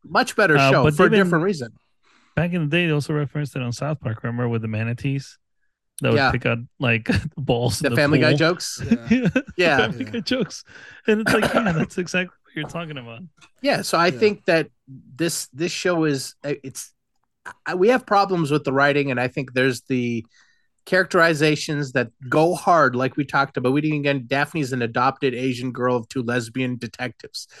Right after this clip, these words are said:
Speaker 1: So
Speaker 3: Yeah.
Speaker 1: they go
Speaker 2: Mm.
Speaker 1: hard with every character as possible to fit, like, as far away from a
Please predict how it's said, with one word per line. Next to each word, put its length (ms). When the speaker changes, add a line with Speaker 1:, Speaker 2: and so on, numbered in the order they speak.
Speaker 1:
So 200
Speaker 3:
Yeah. 60
Speaker 1:
they 140
go 220
Speaker 2:
Mm. 40
Speaker 1:
hard 400
with 180
every 640
character 720
as 200
possible 800
to 180
fit, 380
like, 380
as 160
far 300
away 280
from 360
a 320